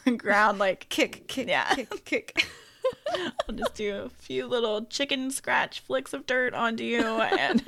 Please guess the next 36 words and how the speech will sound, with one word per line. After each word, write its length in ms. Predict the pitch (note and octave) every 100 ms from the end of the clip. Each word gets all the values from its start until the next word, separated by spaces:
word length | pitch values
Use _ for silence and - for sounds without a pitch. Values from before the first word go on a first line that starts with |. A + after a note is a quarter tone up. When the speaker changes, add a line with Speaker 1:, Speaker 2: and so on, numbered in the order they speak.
| E4 B3+ E4+ -
Speaker 1:
<laughs> 80 |
booking 320 | D4+ G3 G3+ F#3+
it. 200 | F#3 - _ _ _ _ _ _ _ - E4+ D#4 -
Speaker 2:
Bye. 720 | G#3 G#3 G#3+ A3+ A3 A3 A#3 C#4+ - -
<laughs> 840 | D4 - C#4+ F4 G4 - - -
Speaker 1:
Bye 400 | A#3 G#3 F#3 G3+ D#4
bye. 1000 | D4+ D4 D4 D4 D4 D4 D4 D4 B3 A#3 - D4 E4+ G4+ - -
<laughs> 60 | - - - -
You'll 160 | A#3
wake 200 | G#3+ G3+
up 120 | G3 G3+
with, 100 | G3
like, 260 | F3+ -
dirt 260 | F3+ F3 F3
and 140 | F3+
leaves 320 | E3+ F3+ F3+
in 80 | F3+
your 100 | F#3
<laughs> 180 | G3 -
mouth. 300 | C4 E4+ C#4 -
Speaker 2:
Like, 120 | F#3+
why? 760 | - C#4+ F#4+ F#4+ C4 A3+ G#3+ G3 G3 -
And 100 | A#3
then 140 | A3
you've 260 | G#3+ G#3+ G3
been 140 | G#3
abducted 460 | G3 F#3+ F#3 F#3+ G3+
because 320 | F#3 F#3 F3+
you 100 | F#3+
ran? 300 | F3+ F#3 F#3
Speaker 1:
Probably. 480 | F#3+ E3+ E3+ E3 G3 - -
They're 120 | F#3+
like, 180 | F#3 F3+
"Take 220 | G3+ G3+
the 80 | F#3+
runner." 360 | F#3 E3 D#3